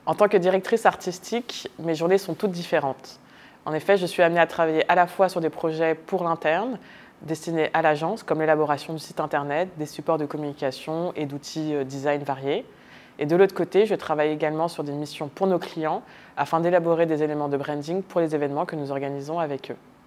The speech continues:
Le plus gros challenge que j'ai en tant que D A, c'est d'aider nos clients, qui sont des entreprises corporate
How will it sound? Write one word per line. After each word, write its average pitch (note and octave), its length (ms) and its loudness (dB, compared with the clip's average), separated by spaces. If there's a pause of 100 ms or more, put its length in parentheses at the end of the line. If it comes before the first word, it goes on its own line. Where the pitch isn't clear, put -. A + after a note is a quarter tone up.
(280)
Le D#3+ 120 0
plus F3 140 2
gros G#3+ 140 6
challenge G#3+ 340 4
que E3 100 2
j'ai E3 120 2
en F#3 120 4
tant E3+ 160 -2
que - 100 -6
D D3+ 200 2
A, F3 280 6
c'est - 240 -4
d'aider E3+ 400 2
nos E3 160 2
clients, E3+ 540 -2
qui - 140 -10
sont - 180 -6
des D3+ 140 2
entreprises D#3 500 -4
corporate D#3+ 760 -2